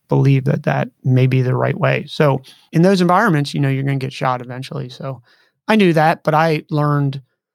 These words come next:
more about running spreadsheets, and I managed the, I was doing marketing analysis, real marketing analysis,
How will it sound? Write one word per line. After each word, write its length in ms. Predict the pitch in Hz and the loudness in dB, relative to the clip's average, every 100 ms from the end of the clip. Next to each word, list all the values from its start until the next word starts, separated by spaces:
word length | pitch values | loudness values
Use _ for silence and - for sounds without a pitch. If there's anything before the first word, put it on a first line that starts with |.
| _ | _
more 440 | 147 165 208 214 208 | 2 4 6 4 2
about 380 | 160 170 165 | 2 2 2
running 380 | 156 160 170 160 | 2 2 4 2
spreadsheets, 920 | 151 - 160 151 - 165 160 196 - - _ _ _ _ _ | 0 0 0 2 0 0 0 -2 -10 -14 _ _ _ _ _
and 280 | 147 143 139 | 0 2 2
I 80 | 135 | 2
managed 420 | 143 151 143 143 | 2 2 0 -4
the, 320 | 147 139 139 143 - | -4 -2 -4 -8 -10
I 60 | |
was 120 | 151 143 143 | -6 -6 -2
doing 220 | 165 165 | 2 4
marketing 460 | 156 160 160 160 147 | 4 2 0 0 2
analysis, 680 | 139 135 160 156 - 139 - - | 2 0 2 2 0 -6 -8 -4
real 340 | 139 180 202 | 2 4 4
marketing 480 | 160 139 131 139 135 | 2 0 -2 -2 -2
analysis, 760 | 127 127 127 127 123 - 127 | -2 -2 -2 -2 -4 -4 -4